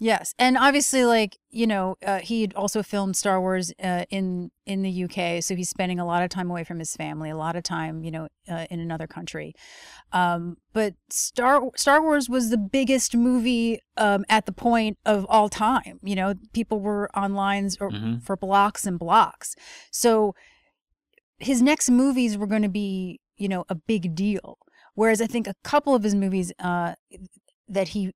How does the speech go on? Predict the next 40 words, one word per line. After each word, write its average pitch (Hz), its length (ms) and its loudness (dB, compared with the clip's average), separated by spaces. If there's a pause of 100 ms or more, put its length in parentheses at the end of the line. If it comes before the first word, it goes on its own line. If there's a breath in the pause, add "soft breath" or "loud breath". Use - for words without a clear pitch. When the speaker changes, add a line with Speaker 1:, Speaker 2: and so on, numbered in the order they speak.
(100)
Speaker 1:
that 196 120 -4
came 226 240 2
out 196 140 0
in 190 60 -4
seventy-nine, 185 540 0
he 190 120 -2
had 180 100 -4
films 185 300 -2
before 185 500 -4 (300)
Star 240 240 0
Wars 254 240 0
had 269 100 -2
come 277 140 2
out, 330 240 2 (800)
so 233 140 -4
he 233 60 2
didn't 220 180 2
have 202 120 0
as 190 80 0
much 185 280 -2
choice. 208 600 -4 (460 loud breath)
This 311 340 -2
really 285 260 0
feels 240 260 2
like 220 160 -2
the 214 80 -4
first 220 280 -2
time 202 200 0
that 196 140 -4
he 202 160 -6
had 190 220 0
a 175 80 -6
choice 185 600 -4
on 165 100 -4
what 170 200 -4
he 165 280 -8 (280)
was 175 120 -10
gonna 160 180 -6
make 165 300 -6
next, - 640 -12